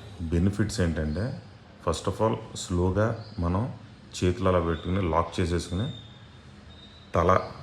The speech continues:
ఆ మధ్యలో పెట్టి, నెమ్మదిగా మనం, మనకి సాఫ్ట్‌గా, స్లోగా ఎలా లెగ్గలమో ప్రాక్టీస్ చేసి, అలాగే రెండు కాళ్ళు పైకి పెట్టుకుని, స్ట్రైట్గా అలా నిలబడటం. దీని నుంచి కావాలంటే తర్వాత మనం పద్మాసనంలోకి వెళ్ళొచ్చు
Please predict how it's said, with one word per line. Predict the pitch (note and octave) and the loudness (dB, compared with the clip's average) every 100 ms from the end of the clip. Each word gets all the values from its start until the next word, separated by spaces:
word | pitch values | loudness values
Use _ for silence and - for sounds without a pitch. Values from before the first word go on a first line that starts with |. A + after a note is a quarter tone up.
| - | -2
ఆ | |
మధ్యలో | E2 D#2+ F2+ F2+ | 0 2 2 4
పెట్టి, | E2 D2+ C#3+ D3 - - - - - | 2 -2 -4 -6 -10 -14 -16 -16 -6
నెమ్మదిగా | G#2 F2 F#2+ F#2+ G2 - - E2+ | -2 2 4 4 2 0 -4 -2
మనం, | E2+ E2+ E2 E2 | 0 2 0 -2
మనకి | E2+ F2 F2 - - | 0 0 0 -6 -8
సాఫ్ట్‌గా, | - G2 A2 A#2 A2+ B2+ | -4 0 0 2 0 2
స్లోగా | - G#2 G#2+ F#2+ | 4 6 8 8
ఎలా | G2+ | 8
లెగ్గలమో | G2 F#2 F#2+ A2 D#3 - - | 6 6 4 4 0 -4 0
ప్రాక్టీస్ | F2 - F#2+ - | 0 0 -2 0
చేసి, | F2+ - | -2 0
అలాగే | F2 F2+ E2+ | 2 2 2
రెండు | E2 E2 | 0 2
కాళ్ళు | F#2 F#2 - | 2 2 0
పైకి | E2+ | -2
పెట్టుకుని, | E2 E2 F#2 - - - - - - | -2 -4 -4 -6 -8 -14 -18 -16 -14
స్ట్రైట్గా | - E2+ F2+ - F#2 | -2 4 4 4 4
అలా | E2+ | 4
నిలబడటం. | D#2 D2+ D2+ - - - - - - - - - - - - - - - | 4 2 0 -4 -10 -14 -16 -16 -18 -20 -20 -20 -20 -20 -20 -20 -12 0
దీని | F2+ G2+ G2+ | 6 8 8
నుంచి | G#2 G#2 - | 6 4 4
కావాలంటే | G2 G2+ G#2 G2+ | 6 6 6 4
తర్వాత | - F#2 F#2+ F#2 F2+ | 2 4 4 4 2
మనం | E2+ E2 - - | 2 -2 -6 -2
పద్మాసనంలోకి | E2+ D#2 F#2+ F2+ F#2 F#2 F2 | 0 4 2 4 4 4 4
వెళ్ళొచ్చు | F2 F2 - F#2 | 2 0 -2 -4